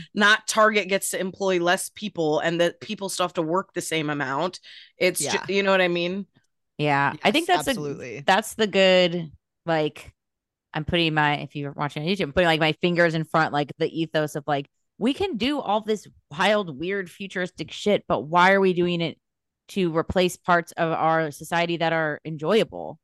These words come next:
Speaker 3: Like, I
Speaker 2: Yeah.
Speaker 3: maybe do wanna connect with my cashier or, or even now, breaking news, which by the time Pluto and Aquarius probably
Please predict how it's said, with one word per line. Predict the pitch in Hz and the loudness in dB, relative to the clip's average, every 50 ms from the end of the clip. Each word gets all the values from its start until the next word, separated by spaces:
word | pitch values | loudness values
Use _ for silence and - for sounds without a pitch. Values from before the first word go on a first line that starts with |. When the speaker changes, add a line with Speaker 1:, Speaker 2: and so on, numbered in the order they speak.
| _ - | _ -4
Speaker 3:
Like, | 151 160 156 - - - | -2 -2 -2 -2 -6 -4
I | - 156 165 | -2 0 0
Speaker 2:
Yeah. | 156 165 175 165 147 | 2 2 2 2 2
Speaker 3:
maybe | 143 - | 0 -2
do | - 151 170 | -2 -2 0
wanna | 190 208 208 185 175 151 | 2 2 2 2 2 0
connect | - 170 165 156 156 147 - | -2 -4 -4 -2 -4 -4 -6
with | - 151 147 139 _ _ _ _ _ _ _ _ _ _ _ _ _ - | -8 -8 -8 -10 _ _ _ _ _ _ _ _ _ _ _ _ _ -4
my | 151 151 | -4 -2
cashier | 147 156 156 147 147 - - - 151 156 143 139 131 131 135 - - | 0 2 2 2 2 0 -2 -2 0 0 0 0 0 0 -2 -2 -2
or, | - 147 147 143 147 - - _ _ _ _ _ _ _ - | 0 2 2 2 2 0 -4 _ _ _ _ _ _ _ -2
or | 160 165 135 | -2 -2 0
even | 160 175 175 170 175 175 165 165 | 0 -2 0 2 2 2 2 0
now, | 180 214 254 240 220 220 214 | 2 2 4 4 4 2 2
breaking | 170 160 160 160 - 170 170 | 0 -2 -4 -4 -6 -8 -8
news, | 185 196 196 190 185 180 180 175 - - - | -4 -4 -2 -2 -2 -4 -6 -8 -12 -12 -6
which | - 156 147 - - - - 156 _ _ _ _ _ _ - | -6 -6 -6 -6 -14 -16 -16 -18 _ _ _ _ _ _ 0
by | 156 151 156 | 2 2 2
the | 156 147 | 2 0
time | - 170 156 151 147 | 0 0 0 0 -2
Pluto | - - 160 151 151 | -2 -4 0 0 0
and | 151 147 | 0 -2
Aquarius | 143 - - 156 147 139 139 139 135 - - - - _ _ _ - | -6 -6 -4 -4 -4 -4 -4 -8 -10 -12 -18 -20 -20 _ _ _ 2
probably | 240 320 403 349 151 151 147 143 139 147 - | 4 4 4 4 4 4 4 4 2 0 -4